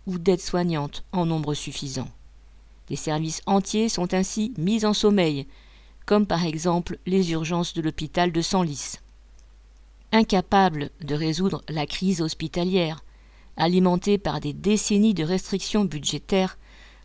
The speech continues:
le gouvernement en est réduit à tenter de faire illusion en jouant avec les chiffres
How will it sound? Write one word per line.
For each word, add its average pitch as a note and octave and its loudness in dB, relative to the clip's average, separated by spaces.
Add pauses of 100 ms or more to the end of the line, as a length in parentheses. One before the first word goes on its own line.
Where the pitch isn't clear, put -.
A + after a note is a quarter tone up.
le A#3+ 6
gouvernement A#3+ 4 (200)
en G3+ 6
est F#3+ 6
réduit G#3+ 4
à D#3+ 2
tenter G#3 0
de F3+ 0
faire E3+ -2 (140)
illusion E3 -2 (560)
en F3 2
jouant F#3+ 2 (120)
avec G#3+ 4
les G#3+ 0
chiffres - -4